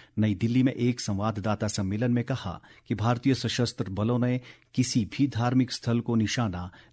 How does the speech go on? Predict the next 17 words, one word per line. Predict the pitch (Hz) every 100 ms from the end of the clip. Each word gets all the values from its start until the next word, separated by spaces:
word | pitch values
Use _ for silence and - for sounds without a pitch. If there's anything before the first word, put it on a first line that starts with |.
| 107
नहीं | 110 127 156
बनाया | 123 95 87 -
है। | 90 - _ - - -
कर्नल | 131 147
सोफिया | 143 139 - 143
कुरैशी | 120 120 120
ने | 143
कहा | 127 127 135
कि | 135 131
भारत | - 110 120 123
के | 123
ऑपरेशन | 98 113 110 131
का | 107
लक्ष्य | 98 123 - 95 80 - - -
विशेष | 113 - 139 131
तौर | 123 123
पर | 127